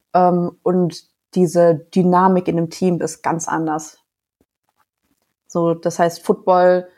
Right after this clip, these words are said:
wenn jemand einen Teamsport sucht, der wirklich Team-Teamsport ist, so, dann ist es Football. Ähm,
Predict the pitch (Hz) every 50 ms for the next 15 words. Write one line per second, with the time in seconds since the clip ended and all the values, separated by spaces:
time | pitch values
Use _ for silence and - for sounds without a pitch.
0 | _ _ _ _ 196 208 214 196 196 196 190 - - 185 196 - - - 269 294
1 | 294 - - 220 220 214 190 - 226 220 220 220 220 - - - - 196 185 170
2 | 190 196 196 190 185 175 - _ _ - - - 226 254 240 240 - - 214 233
3 | 220 - - - 202 202 202 - - 190 196 - - 180 175 170 175 180 180 190
4 | 208 - 190 190 - - 208 196 _ 202 202 208 208 - - - _ _ _ _
5 | _ _ _ _ _ _ _ _ 180 180 180 180 175 175 175 175 175 175 170 165